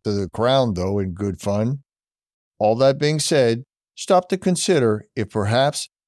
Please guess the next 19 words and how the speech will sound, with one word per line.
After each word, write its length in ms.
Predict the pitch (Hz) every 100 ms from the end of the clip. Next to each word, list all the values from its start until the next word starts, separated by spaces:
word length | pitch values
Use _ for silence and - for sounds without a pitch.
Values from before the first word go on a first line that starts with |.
| _
that 120 | 104
it's 280 | 104 92 -
not 340 | 113 123 156 151
loyalty 540 | 135 151 165 160 165
that 180 | 175 151
should 220 | - 165
be 100 | 170
contemplated, 880 | 165 170 170 180 165 170 170 185 190 _ _ _
but 180 | 90 76
mutual 380 | 110 117 151 147
respect 560 | 143 - - 160 165 _ _ 147
instead. 580 | 151 - 135 92 65 - _ _ _ _ _ _ _ _ _ _ _ -
Let 160 | 294 269
us 140 | -
hear 160 | 254 233
that 200 | 214 214
quote 220 | 202 185
once 320 | 170 170 -
more. 400 | 185 107 71